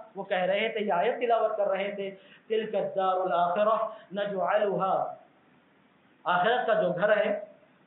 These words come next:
ہم ان لوگوں کے لیے بنائیں گے، الذین لا یریدون علوا فی الارض ولا فسادا، جو زمین میں تکبر نہیں کرتے، فخر نہیں کرتے اور زمین میں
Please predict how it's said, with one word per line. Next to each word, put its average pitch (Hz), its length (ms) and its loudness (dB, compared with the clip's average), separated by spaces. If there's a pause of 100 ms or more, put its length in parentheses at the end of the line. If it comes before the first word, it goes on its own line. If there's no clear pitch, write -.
(420)
ہم 226 300 2
ان 220 100 2
لوگوں 214 460 0
کے 247 140 0
لیے 214 200 -2
بنائیں 180 540 0
گے، 247 260 0 (360)
الذین 196 600 0
لا 208 300 2
یریدون 214 800 -2
علوا 220 600 0
فی 208 140 -2
الارض 208 280 2
ولا 185 540 2
فسادا، 202 600 2 (240)
جو 190 140 -4
زمین 208 680 -2
میں 247 440 -4
تکبر 208 480 -4
نہیں 185 280 -8
کرتے، 180 260 -8 (140)
فخر 240 240 0
نہیں 254 340 0
کرتے 247 240 0 (100)
اور - 380 0 (100)
زمین 254 340 0
میں 247 80 -2